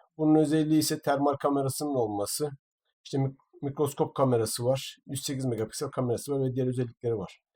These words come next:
Fakat bunu kullandıktan sonra bazı sıkıntılar yaşadım. Özellikle dış kılıfı ile ilgili. Nedeni şu,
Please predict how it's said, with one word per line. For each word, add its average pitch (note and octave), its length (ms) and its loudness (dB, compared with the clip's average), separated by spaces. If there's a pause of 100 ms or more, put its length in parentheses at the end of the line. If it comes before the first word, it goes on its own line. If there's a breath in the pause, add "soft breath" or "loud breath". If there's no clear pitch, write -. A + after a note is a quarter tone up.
(300 soft breath)
Fakat F3+ 260 0
bunu F#3 240 0
kullandıktan F3 760 4
sonra C#3 500 0
bazı D3+ 240 6
sıkıntılar D3+ 520 -4
yaşadım. B2 500 -6
Özellikle B2+ 520 -4
dış C3 180 -4
kılıfı C3 360 -4
ile A#2+ 140 -2
ilgili. G2+ 440 -4 (500 loud breath)
Nedeni D3+ 420 4
şu, E3+ 280 -2